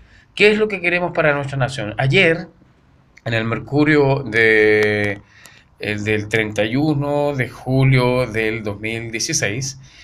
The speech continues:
em, hubo una publicación de, eh, una columna de opinión de Miguel Insulza, el ex canciller de Chile, eh, que estaba en la oea, ¿recuerdan?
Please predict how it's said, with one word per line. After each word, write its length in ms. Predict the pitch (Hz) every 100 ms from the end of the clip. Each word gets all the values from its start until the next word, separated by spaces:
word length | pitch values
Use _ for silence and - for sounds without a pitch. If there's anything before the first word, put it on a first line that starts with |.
| - _ _
em, 920 | - 135 143 139 139 143 147 147 151 - _ _ _
hubo 500 | 160 175 175 180 180
una 300 | 165 180 175
publicación 720 | 175 160 143 135 180 180 170
de, 320 | 156 156 160 160 156 - 139
eh, 120 | 143
una 260 | 151 170
columna 300 | 165 156 165
de 100 | 165
opinión 640 | 156 127 120 139 165 175 165
de 220 | 170 170
Miguel 340 | 160 135 147
Insulza, 560 | 147 135 131 156 147 120
el 100 | 113
ex 220 | 127 -
canciller 480 | 143 135 131 123 127
de 120 | 120
Chile, 340 | - 98 87 87 - - - -
eh, 60 | -
que 80 |
estaba 260 | 123 147 143
en 80 | 139
la 140 | 127
oea, 280 | 156 139 110
¿recuerdan? 540 | 110 117 151 160 185